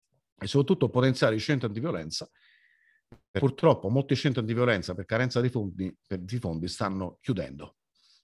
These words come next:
E quando chiude un centro antiviolenza, non vengono potenziati i servizi sociali e le forze dell'ordine, indubbiamente la situazione diventa molto, ma molto più grave. Poi ci sono, poi c'è l'inasprimento delle pene dei reati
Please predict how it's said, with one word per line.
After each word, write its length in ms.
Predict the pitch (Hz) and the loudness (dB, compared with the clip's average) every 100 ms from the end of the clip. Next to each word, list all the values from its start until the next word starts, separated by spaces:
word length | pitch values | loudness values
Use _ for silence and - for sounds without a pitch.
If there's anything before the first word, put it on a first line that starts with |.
| _ | _
E 160 | - - | -12 0
quando 440 | - 175 156 143 - | 4 6 4 2 -2
chiude 320 | - 139 98 | 0 2 0
un 120 | 90 | -4
centro 280 | - 151 143 | 0 2 2
antiviolenza, 560 | 120 120 113 90 78 | 0 0 2 0 -2
non 100 | 80 | -6
vengono 320 | 95 123 107 - | -2 -2 -4 -6
potenziati 680 | - 107 110 - 135 - 87 - - - | -8 -4 -2 0 0 0 -8 -14 -20 -10
i 80 | 113 | -2
servizi 420 | 107 104 135 135 | -2 2 0 2
sociali 420 | 127 113 127 90 | 0 2 2 2
e 40 | 101 | 0
le 100 | 113 | 2
forze 320 | 139 117 185 | 0 2 0
dell'ordine, 380 | 127 80 78 92 | 0 -2 -4 -4
indubbiamente 640 | 98 104 90 73 69 - _ - - - - | -2 -2 -4 -6 -12 -18 _ -20 -20 -20 -2
la 200 | 101 98 | -2 -2
situazione 640 | - 113 110 107 113 87 | -4 0 0 0 -2 0
diventa 440 | 98 98 87 85 - | 0 0 -2 -6 -4
molto, 580 | 104 127 147 143 - - | 2 6 6 4 -2 -4
ma 80 | 98 | -4
molto 480 | 90 78 78 - - | -4 -6 -8 -16 -18
più 160 | - 78 | -10 -10
grave. 460 | 67 55 50 - _ _ _ _ _ | -8 -12 -14 -18 _ _ _ _ _
Poi 180 | _ 262 | _ 2
ci 100 | - | 2
sono, 420 | - 151 131 - - - - - _ - | 0 2 0 -4 -20 -20 -20 -20 _ 0
poi 120 | 208 | 0
c'è 120 | - | 2
l'inasprimento 840 | 117 120 127 - 160 170 185 - | 2 4 2 4 4 6 2 0
delle 260 | 101 110 147 | -2 0 -2
pene 460 | - 85 85 87 - _ _ _ - _ | -2 -6 -6 -8 -10 _ _ _ -20 _
dei 200 | 101 110 | 0 2
reati 640 | 110 120 120 - 117 - | 4 4 4 2 -2 -2